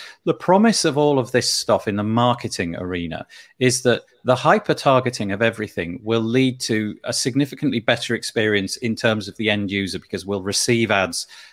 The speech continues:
that are potentially of more interest to us. Also, it will reduce spend on the advertising side because you'll, you won't be throwing money at a television ad, which is mostly at, you know, for people who've got no interest in the product that you're dealing with.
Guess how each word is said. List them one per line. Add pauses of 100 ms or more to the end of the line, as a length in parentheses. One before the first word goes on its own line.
(120)
that
are
potentially (180)
of
more
interest
to
us. (320)
Also,
it
will
reduce
spend
on
the
advertising
side
because
you'll,
you
won't
be
throwing
money
at
a
television
ad,
which
is
mostly
at, (460)
you
know,
for
people
who've
got
no
interest
in
the
product
that
you're
dealing
with.